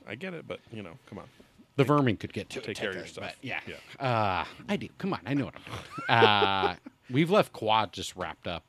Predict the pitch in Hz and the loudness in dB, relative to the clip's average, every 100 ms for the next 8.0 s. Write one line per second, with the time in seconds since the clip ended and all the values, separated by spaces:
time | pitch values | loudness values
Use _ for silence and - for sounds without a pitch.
0 | - 87 80 76 _ - 104 92 87 90 | -16 -12 -12 -14 _ -12 -8 -6 -4 -4
1 | 101 90 98 98 95 107 95 80 80 _ | -6 -4 -2 -2 -2 -4 -4 -6 -10 _
2 | - 80 - 95 78 - 73 107 110 95 | -14 -12 -10 -10 -10 -12 -10 -6 -6 -8
3 | 98 87 101 90 85 - 78 87 - 98 | -14 -12 -14 -14 -16 -14 -6 -6 -4 -6
4 | 87 85 87 78 - 65 82 78 - 73 | -6 -6 -4 -4 -6 -12 -12 -10 -12 -12
5 | 76 76 - - - - - 92 92 87 | -14 -16 -18 -20 -20 -14 -6 -2 0 -2
6 | 78 - - - - 110 98 90 85 76 | -4 -6 -4 -4 -2 -2 0 -2 -4 -10
7 | 76 - - _ _ _ _ - 95 90 | -16 -20 -20 _ _ _ _ -4 0 0